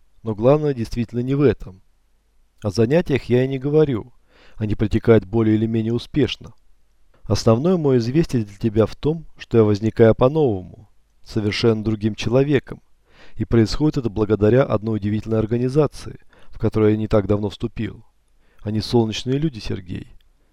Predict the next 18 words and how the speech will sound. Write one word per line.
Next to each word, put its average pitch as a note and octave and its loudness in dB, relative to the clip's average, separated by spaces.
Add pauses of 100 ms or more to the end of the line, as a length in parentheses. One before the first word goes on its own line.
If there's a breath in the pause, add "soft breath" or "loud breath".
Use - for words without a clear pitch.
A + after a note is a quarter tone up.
(120)
Я A2 2
сказал A2 2
бы, G#2 -6
даже A2 4
солнечные A2+ -2
зайчики A#2 0
среди G#2+ -6
многих A2 -6
и G2 -12
многих G2+ -10
теней. C3 -8 (640)
Ну-ну, C3 -4
попробуй A2+ 0
отгадать. B2+ -2 (1080)
Что - -2
это A#2 -2
за A2 2
организация? A2+ 0